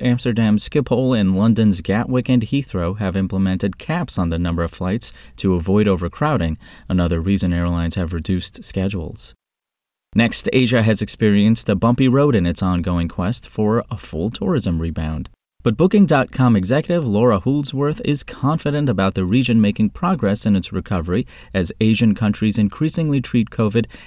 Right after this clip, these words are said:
as an endemic virus, reports Asia editor Peden Doma Bhutia. Holdsworth, the company's managing director and vice president for Asia Pacific, explained in an exclusive interview with Skift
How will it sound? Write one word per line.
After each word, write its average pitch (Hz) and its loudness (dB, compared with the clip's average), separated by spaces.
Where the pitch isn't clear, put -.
as 95 0
an 101 4
endemic 117 4
virus, 78 -4
reports 95 -2
Asia 92 0
editor 90 -2
Peden 90 0
Doma 87 -2
Bhutia. 110 -2
Holdsworth, 147 2
the 104 2
company's 104 0
managing 95 0
director 92 -2
and 90 -2
vice 90 -4
president 92 -2
for 87 -4
Asia 92 -2
Pacific, 90 -4
explained 107 0
in 95 2
an 85 2
exclusive 101 0
interview 92 2
with 120 -2
Skift - -6